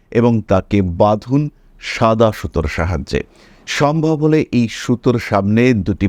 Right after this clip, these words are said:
পাঁচমুখী রুদ্রাক্ষ গিট দিয়ে দেওয়ার ব্যবস্থা করতে পারেন। অর্থাৎ যে সুতো দিয়ে আপনি বাঁধছেন সেই সুতোর দুটি প্রান্তে দুটি পাঁচমুখী রুদ্রাক্ষ বেঁধে দিতে হবে।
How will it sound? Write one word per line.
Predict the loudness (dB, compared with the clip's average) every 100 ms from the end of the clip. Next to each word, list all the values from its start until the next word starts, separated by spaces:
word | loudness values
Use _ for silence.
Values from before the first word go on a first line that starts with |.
| 2
পাঁচমুখী | 0 0 -4 -4 -2 -2
রুদ্রাক্ষ | -2 2 0 0 -2 -2 _ _ -6 0
গিট | 0 0 -6
দিয়ে | 0 0
দেওয়ার | 2 0 0
ব্যবস্থা | -4 -6 -4 -4
করতে | -4 -4 -4
পারেন। | 0 2 0 -4 _ _
অর্থাৎ | -2 0 0 -2 -4
যে | 0 2 0 _ _
সুতো | -8 0 0 2 2
দিয়ে | 2 2
আপনি | 0 -2 -2
বাঁধছেন | 0 0 0 -4 -2 0 0 -2 _ -10
সেই | -2 -2
সুতোর | -2 -6 0 2 0
দুটি | -2 -4 -4 -2 -4 0
প্রান্তে | 0 2 -2 0 2 2
দুটি | -2 -4 -4 0 0 0 0
পাঁচমুখী | 0 0 -6 -4 -2 0
রুদ্রাক্ষ | 0 0 0 0 -2 -2
বেঁধে | 0 0 -4 -4
দিতে | -4 -2 -2
হবে। | 0 0 2 0